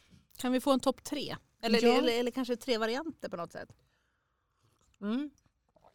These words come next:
Speaker 2: Alltså, när jag hade valt, jag kunde, kunde valt många, många fler.
Speaker 1: Mm.
Speaker 2: Men när jag hade valt så blev jag lite ledsen, för jag hade bara valt tre män.
Speaker 1: Okej,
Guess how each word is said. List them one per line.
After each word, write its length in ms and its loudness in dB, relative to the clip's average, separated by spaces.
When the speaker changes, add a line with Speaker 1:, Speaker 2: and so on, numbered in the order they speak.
Speaker 2:
Alltså, 220 0
när 120 4
jag 200 6
hade 200 2
valt, 400 2
jag 500 2
kunde, 260 -2
kunde 260 0
valt 240 2
många, 220 2
många 200 2
fler. 360 0
Speaker 1:
Mm. 280 0
Speaker 2:
Men 240 -2
när 100 2
jag 160 4
hade 200 2
valt 460 2
så 100 -2
blev 240 4
jag 80 4
lite 220 0
ledsen, 360 0
för 100 -6
jag 80 0
hade 140 0
bara 280 4
valt 420 0
tre 300 0
män. 640 0
Speaker 1:
Okej, 320 -4